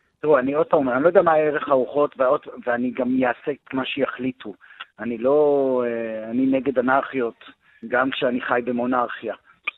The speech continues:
אבל אני, אה, חושב שהדבר החשוב ביותר היום להחזיר את הקהל, כי אם לא נתחיל להחזיר אותו באיזושהי נקודת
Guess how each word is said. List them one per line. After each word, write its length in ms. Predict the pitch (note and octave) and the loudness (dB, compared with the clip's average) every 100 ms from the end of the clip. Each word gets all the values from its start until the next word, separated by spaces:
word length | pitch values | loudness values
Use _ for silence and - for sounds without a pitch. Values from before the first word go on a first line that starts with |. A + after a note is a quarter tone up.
| _ _ - | _ _ -6
אבל 640 | A2+ A#2+ A2+ B2+ B2+ B2+ | -2 -2 0 0 0 0
אני, 380 | B2+ B2+ C3 C3 C3+ C3+ C3+ C3+ C3 C3 C3 C3+ C3+ | -2 0 -2 0 0 0 -2 -2 -4 -4 -6 -8 -10
אה, 280 | B2+ B2 B2 | -10 -8 -10
חושב 420 | - A#2+ - G3+ E3+ | -12 -8 0 0 0
שהדבר 380 | C#3 B2+ D3 | 0 0 2
החשוב 400 | C#3 B2+ - G3 | 0 -4 -6 -4
ביותר 320 | D#3 D3 D#3+ D3 | -2 -2 0 0
היום 180 | C#3 | 2
להחזיר 280 | C3 A2+ C#3 | 0 -2 -4
את 80 | C3 | -4
הקהל, 380 | C3 C#3 B2+ D3 | -4 -2 0 -2
כי 100 | - | -4
אם 80 | B2 | 0
לא 100 | C#3+ | 2
נתחיל 400 | E3 - - D#3+ | 0 -2 -6 -2
להחזיר 420 | D3+ B2 - D3 | 0 -2 -4 -2
אותו 260 | D3+ D3+ C3+ | 0 0 -2
באיזושהי 380 | B2+ C3+ - C3 | -2 -4 -4 -4
נקודת 560 | A#2+ - A#2+ G#2+ C#3 | -4 -8 -8 0 0